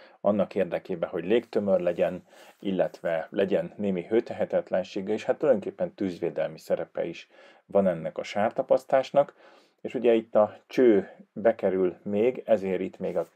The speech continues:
sártapasztás nem teljes, de a későbbiekben a cső beszerelése után ez is le lett sárral tapasztva.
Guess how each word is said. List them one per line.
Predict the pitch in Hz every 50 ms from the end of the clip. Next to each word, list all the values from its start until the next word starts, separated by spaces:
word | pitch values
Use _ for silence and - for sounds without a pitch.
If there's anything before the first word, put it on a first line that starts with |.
| _ - -
sártapasztás | - - - 110 107 98 - - 92 - - - - - 90 - -
nem | - 98 87 80
teljes, | - 90 87 92 117 139 151 - - - - - - - - _ -
de | 107
a | 98 -
későbbiekben | - 127 117 - - 107 90 85 98 95 90 87 85 - - 90 98 107 107 _ - - _ _ -
a | - -
cső | - - 107 101
beszerelése | 87 - 98 - - 98 90 87 80 82 80 - - 87
után | 90 92 90 - 90 82 82 85 - -
ez | 107 95 -
is | 85 78 -
le | - 87
lett | 82 78 78
sárral | - - - 92 82 80 80 80 78 78 -
tapasztva. | - 85 76 - 87 82 - - - 92 90 80